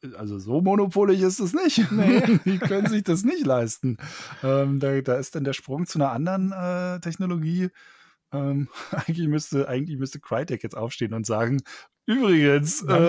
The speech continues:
Speaker 1: äh, <laughs>
Speaker 2: unsere
Speaker 1: wir,
Speaker 2: Cry-Engine,
Speaker 1: wir
Speaker 2: wenn
Speaker 1: haben
Speaker 2: wir
Speaker 1: da
Speaker 2: heute
Speaker 1: auch noch
Speaker 2: Screenshots
Speaker 1: was."
Speaker 2: zeigen, sieht die immer noch geil aus. <laughs> Kauft
Speaker 1: Hier
Speaker 2: doch
Speaker 1: ist
Speaker 2: die.
Speaker 1: unser, unser Spiel von zweitausendsieben.
Speaker 2: Ja.
Speaker 1: Äh, <laughs> und
Speaker 2: Ist ja
Speaker 1: jetzt
Speaker 2: echt
Speaker 1: haben
Speaker 2: mal
Speaker 1: wir
Speaker 2: so
Speaker 1: auch die
Speaker 2: witzig
Speaker 1: Rechner,
Speaker 2: manchmal.
Speaker 1: auf denen es läuft.
Speaker 2: Auf Reddit manchmal, wenn irgendwelche Leute mal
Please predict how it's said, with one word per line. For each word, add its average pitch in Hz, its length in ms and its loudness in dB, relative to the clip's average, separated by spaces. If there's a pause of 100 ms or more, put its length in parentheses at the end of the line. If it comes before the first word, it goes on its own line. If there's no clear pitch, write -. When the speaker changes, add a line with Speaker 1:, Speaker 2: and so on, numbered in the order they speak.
Speaker 1:
äh, 294 580 4 (100)
<laughs> - 140 -20
Speaker 2:
unsere 202 340 4
Speaker 1:
wir, 160 100 4
Speaker 2:
Cry-Engine, 180 840 4 (120)
Speaker 1:
wir 180 140 2
Speaker 2:
wenn 151 60 4
Speaker 1:
haben 156 80 6
Speaker 2:
wir 156 60 6
Speaker 1:
da 156 60 8
Speaker 2:
heute 202 100 4
Speaker 1:
auch - 80 6
noch 170 60 6
Speaker 2:
Screenshots 190 320 4
Speaker 1:
was." - 60 -2
Speaker 2:
zeigen, 175 280 4
sieht 160 160 0
die 196 40 0
immer 190 120 2
noch 175 200 2
geil 131 260 4
aus. 175 360 2 (460)
<laughs> - 420 -2
Kauft 220 280 -2
Speaker 1:
Hier 156 140 6
Speaker 2:
doch 214 60 6
Speaker 1:
ist 277 80 0
Speaker 2:
die. 220 40 4
Speaker 1:
unser, 165 340 4
unser 165 240 6
Spiel 196 240 0
von 185 140 2
zweitausendsieben. 156 1200 4
Speaker 2:
Ja. 143 260 6
Speaker 1:
Äh, 165 80 4
<laughs> - 40 -18 (340)
und 180 80 4
Speaker 2:
Ist 143 60 4
ja 165 60 6
Speaker 1:
jetzt 151 60 6
Speaker 2:
echt 147 80 2
Speaker 1:
haben 170 60 6
Speaker 2:
mal 196 40 6
Speaker 1:
wir 175 60 6
Speaker 2:
so 180 60 6
Speaker 1:
auch - 40 6
die 190 140 4
Speaker 2:
witzig - 40 4
Speaker 1:
Rechner, 151 220 4
Speaker 2:
manchmal. 160 180 6
Speaker 1:
auf 139 60 4
denen 160 180 6
es 156 120 -2
läuft. 165 420 2 (100)
Speaker 2:
Auf 175 220 6
Reddit 214 320 4
manchmal, 151 260 4
wenn 147 100 6
irgendwelche 160 200 4
Leute 190 160 4
mal 151 120 6